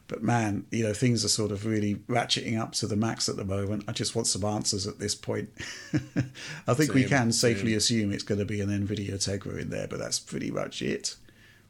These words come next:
Speaker 1: Form factor, and, um, I think the thing that, going back to the original reveal trailer, it was all about the everyday use of the device, you know, what set this apart from a standard home console.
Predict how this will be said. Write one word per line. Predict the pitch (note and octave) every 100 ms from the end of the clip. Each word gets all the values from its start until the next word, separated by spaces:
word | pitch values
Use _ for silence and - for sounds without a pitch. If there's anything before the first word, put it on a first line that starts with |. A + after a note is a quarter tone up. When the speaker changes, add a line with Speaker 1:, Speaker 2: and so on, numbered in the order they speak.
| -
Speaker 1:
Form | - B2+ B2
factor, | B2 A2+ - G#2+ F#2
and, | F#2+ F#2 F#2+ F#2+
um, | G#2+ F2 F2 F2+ -
I |
think | G2 D3+
the | E3
thing | C3 D3
that, | B2 B2 - - -
going | F3+ D3+
back | C#3
to | -
the | B2
original | A#2+ B2+ B2 A2+
reveal | A2+ B2 A#2+
trailer, | A2+ - G2 G2+
it | G#2 -
was | G#2+
all | A#2 A2
about | G#2 G2 F#2+
the | G#2+ G#2+
everyday | G#2 G2+ G#2
use | G2 A2 C#3+ B2
of | -
the | G2+
device, | A2+ G2 G#2 C3 - - -
you | C3+
know, | G#2
what | G2+ A#2 -
set | A#2 -
this | G2+ -
apart | - G#2 C3
from | - G#2
a |
standard | - A2 G#2 G2+ F#2
home | G2+ G2+
console. | - G#2 - A2+